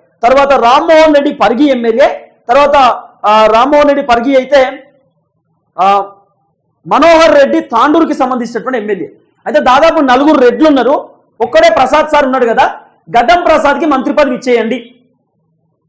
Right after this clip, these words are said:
మాకు పెద్ద ఇబ్బంది లేదు అని చెప్పి మల్రెడ్డి రంగారెడ్డి గారు చెప్తున్నారు అనేది ప్రధానమైనటువంటి చర్చ. కానీ ఆయన మాత్రం ఓపెన్ అయిపోయిండు. "ఒకవేళ మీరు ఎవరికి మంత్రి పదవి ఇయ్యము,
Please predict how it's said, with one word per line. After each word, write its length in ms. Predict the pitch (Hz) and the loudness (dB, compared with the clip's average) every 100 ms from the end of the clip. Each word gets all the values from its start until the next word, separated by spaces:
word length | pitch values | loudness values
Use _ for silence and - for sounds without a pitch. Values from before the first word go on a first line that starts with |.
| _ _ _ _ _ 202 | _ _ _ _ _ -6
మాకు 160 | 240 | -4
పెద్ద 160 | 254 220 | -2 -4
ఇబ్బంది 300 | 196 311 302 | -2 0 2
లేదు 180 | 285 269 | 2 2
అని 160 | 247 | 0
చెప్పి 140 | 233 302 | 0 -2
మల్రెడ్డి 420 | 262 254 294 285 | -2 0 0 0
రంగారెడ్డి 400 | 262 269 302 262 | -2 -2 -2 0
గారు 120 | 262 | -2
చెప్తున్నారు 380 | 226 - 247 240 | -2 -4 -4 -4
అనేది 160 | 226 302 | -4 -6
ప్రధానమైనటువంటి 920 | 240 254 285 285 262 247 233 226 214 | -4 -2 0 0 -4 -6 -6 -8 -8
చర్చ. 200 | 170 - - - _ _ _ 285 | -10 -8 -8 -10 _ _ _ -2
కానీ 120 | 294 | 0
ఆయన 140 | 294 | 0
మాత్రం 320 | 285 285 349 | 0 0 2
ఓపెన్ 280 | 285 311 349 | 2 2 2
అయిపోయిండు. 640 | 339 320 269 233 294 - - _ _ 233 | 0 0 -2 -2 -4 -6 -14 _ _ -2
"ఒకవేళ 340 | 226 277 330 | 0 2 2
మీరు 160 | 320 302 | 2 0
ఎవరికి 320 | 254 311 311 | 2 0 0
మంత్రి 280 | 294 262 294 | -2 -4 -2
పదవి 240 | 285 269 | -2 -2
ఇయ్యము, 400 | 247 262 262 254 | -2 -2 -4 -8